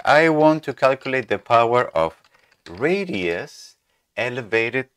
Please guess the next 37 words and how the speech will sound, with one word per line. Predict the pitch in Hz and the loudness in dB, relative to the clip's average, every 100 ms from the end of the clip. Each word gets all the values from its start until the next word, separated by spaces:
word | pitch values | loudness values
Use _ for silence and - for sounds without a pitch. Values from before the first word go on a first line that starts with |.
| - | -14
to | 131 131 | -8 -8
the | 131 92 | -8 -8
number | 92 95 90 90 82 - _ | -6 -6 -8 -10 -10 -14 _
three." | - - _ _ _ _ _ - _ - | -18 -18 _ _ _ _ _ -20 _ -14
And | 85 95 | -6 -4
this | 110 | -4
is | 120 | -2
how, | 147 120 156 _ _ - - _ _ _ _ _ _ _ _ _ - | 0 0 0 _ _ -20 -20 _ _ _ _ _ _ _ _ _ -12
in | 90 90 | -6 -4
this | 110 | -6
kind | - - 120 120 | -8 -18 -12 -10
of | 123 - _ _ | -10 -14 _ _
function | 104 110 117 - 107 104 | -8 -8 -12 -14 -14 -14
call | - 107 101 98 | -8 -2 -2 -2
sort | 90 - - 87 85 90 | -8 -16 -6 -6 -4 -10
of | 82 80 | -12 -14
literal | 78 92 - 104 | -12 -12 -8 -8
expression, | 95 - - 107 - 80 - _ _ - | -8 -10 -8 -8 -10 -16 -20 _ _ -12
I | 98 | -10
can | 110 - | -10 -8
access | 95 - 95 - | -10 -10 -16 -14
more | 85 85 | -12 -12
complex | - 69 73 69 | -12 -20 -18 -18
operations. | - - - - 147 - _ _ _ _ | -20 -20 -20 -20 -20 -20 _ _ _ _
So | - 127 139 - | 0 4 4 0
if | - 85 | -12 -10
I | 80 | -6
do | 151 | -4
that, | 104 90 - _ _ _ | -2 -4 -6 _ _ _
then | 73 92 98 107 - | -8 -4 -4 -6 -12
you | 82 | -12
can | 95 | -12
see | 90 113 | -12 -12
that | 101 90 73 | -10 -10 -8
this | 131 147 - - - _ | -10 -10 -18 -20 -20 _
would | 85 90 | -12 -10
be | 98 98 | -10 -12